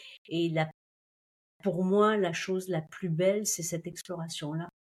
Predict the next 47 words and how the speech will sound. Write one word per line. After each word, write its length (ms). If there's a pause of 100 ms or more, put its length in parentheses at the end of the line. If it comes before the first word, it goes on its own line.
(120)
C'est 140
de 60
se 60
dire, « 180
Ben 180
voilà, 440
je, 380
je 200
peux 320
aller 180
au 100
bout 220
de 160
moi 480 (560)
et 160
de 200
me 160
sentir... 960
Euh, 220 (1300)
plus 260
en 120
équilibre, 520
en 140
harmonie 480
avec 260
moi-même, 560
puis 160
avec 220
cet 220
environnement-là. » 760 (320)
Et 80
ça, 200
je 140
pense, 200
c'est 60
la 80
plus 180
belle 160
des 200
explorations. 720
Alors, 200 (380)
que 80
ce 180
soit 240
à 40
travers, 480
euh, 120